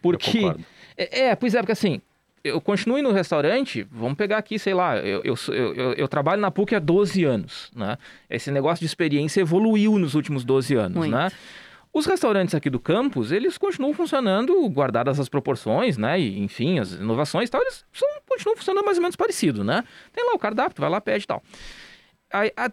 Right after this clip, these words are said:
Speaker 1: aí agora a gente chama isso de experiência, ter um menu mais organizado, uma experiência melhor. É de fato só uma mudança de nome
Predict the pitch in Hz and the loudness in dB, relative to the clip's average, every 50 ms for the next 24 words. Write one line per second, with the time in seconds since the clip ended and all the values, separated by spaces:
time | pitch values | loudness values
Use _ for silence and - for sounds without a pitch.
0 | - - 214 214 226 208 190 208 247 302 349 330 294 285 - - - 269 269 262 | -2 0 0 0 0 0 0 0 2 2 2 2 2 0 0 0 0 0 0 2
1 | 240 220 247 302 294 - 285 240 247 233 - - 247 208 185 180 180 160 - 156 | 0 2 0 0 0 -2 -2 -2 -2 -2 -2 0 0 2 2 2 0 0 0 -2
2 | 135 - - - 190 208 247 247 233 220 220 214 202 196 185 190 214 233 247 226 | -4 -2 0 0 0 2 2 2 0 2 2 2 2 2 2 4 4 4 2 2
3 | 190 190 196 214 196 190 202 180 170 185 180 175 147 123 139 156 175 202 208 214 | 2 2 2 0 2 0 0 0 0 0 0 0 0 0 0 0 0 0 0 0
4 | 202 190 185 - - 196 180 170 185 196 170 208 190 170 143 120 - - - _ | 0 0 0 0 0 0 2 2 2 0 0 0 0 0 0 -2 -4 -6 -16 _
5 | _ _ - 175 185 277 453 - - 311 - - - 170 160 151 - - 170 - | _ _ -2 0 2 2 2 2 2 0 0 0 0 -2 0 0 -2 -2 -2 0
6 | - 185 180 156 151 170 165 185 147 123 120 113 113 117 131 175 254 | 2 2 2 2 2 0 0 0 -2 0 0 0 2 2 2 2 2